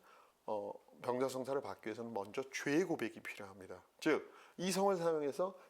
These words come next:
내가 지은 죄가 무엇인지를 알아야지 된다라는 거죠. 그리고 또, 어, 병-, 그래서 고해성사를 하고 병자성사를 받고, 그리고 영성체를 받게 됩니다. 그러니까 성체가 무엇인지를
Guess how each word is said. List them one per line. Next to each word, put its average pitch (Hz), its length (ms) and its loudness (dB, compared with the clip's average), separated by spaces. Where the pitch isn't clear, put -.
내가 127 300 8
지은 143 300 -2
죄가 127 280 0
무엇인지를 139 920 -2
알아야지 131 640 0
된다라는 95 540 -6
거죠. 90 340 -10
그리고 147 320 0
또, 180 240 0
어, 107 240 6
병-, 131 420 0
그래서 123 280 0
고해성사를 120 640 2
하고 120 480 -2
병자성사를 110 720 0
받고, 160 680 -2
그리고 156 480 -6
영성체를 117 680 -2
받게 - 300 -2
됩니다. 95 280 -4
그러니까 156 280 0
성체가 180 560 2
무엇인지를 135 840 0